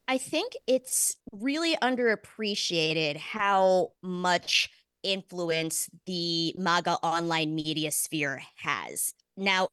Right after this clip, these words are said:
I wouldn't say that there is one individual person who's in charge of maga media. There are le-, plenty of influential people, but the sheer volume of podcasters, live streamers, online personalities that someone who doesn't like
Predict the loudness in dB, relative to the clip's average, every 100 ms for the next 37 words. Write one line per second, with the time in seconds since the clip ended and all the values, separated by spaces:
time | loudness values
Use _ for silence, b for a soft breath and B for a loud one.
0 | -6 B 0 2 0 0 2 4 4 2
1 | 2 2 0 -2 0 -2 -2 -4 -4 -4
2 | -4 -4 -4 -4 -4 -2 -2 -2 -6 -4
3 | -2 -2 2 2 0 -2 -4 -2 0 0
4 | 0 0 -2 -4 -2 2 2 2 0 2
5 | 0 -2 -6 -2 -2 -2 -2 -2 -2 -2
6 | -4 -4 -2 0 0 0 -2 -2 0 2
7 | 2 2 0 2 0 -2 -4 -8 -12 b
8 | 2 2 0 2 4 4 0 -2 -2 -4
9 | -4 -4 -4 -2 2 2 2 -2 -4 -4
10 | -2 -2 -2 -2 -2 0 0 -2 -4 -4
11 | -2 -2 -2 -4 -6 -8 -6 0 0 0
12 | -4 B B B -4 2 2 2 -4 -6
13 | -4 -2 -2 -4 -2 -2 -2 -2 0 2
14 | 0